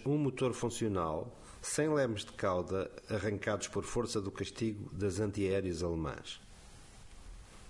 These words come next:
Mais de dois terços da tripulação, num total de dez homens, estava gravemente ferida ou morta.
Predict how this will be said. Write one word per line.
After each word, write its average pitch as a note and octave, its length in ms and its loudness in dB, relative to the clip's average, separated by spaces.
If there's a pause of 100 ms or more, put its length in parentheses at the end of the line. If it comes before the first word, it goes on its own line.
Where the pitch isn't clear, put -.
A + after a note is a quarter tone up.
(200)
Mais B2 320 2
de G#2 140 0
dois C#3 320 2
terços C3+ 300 0
da B2+ 40 2
tripulação, A#2+ 720 0 (400)
num G2 140 0
total G2+ 400 2
de E2+ 140 -2
dez G2+ 340 2
homens, F#2 460 0 (280)
estava G2+ 440 2
gravemente A2 680 2
ferida G#2 560 2
ou A2+ 160 2
morta. F#2+ 560 0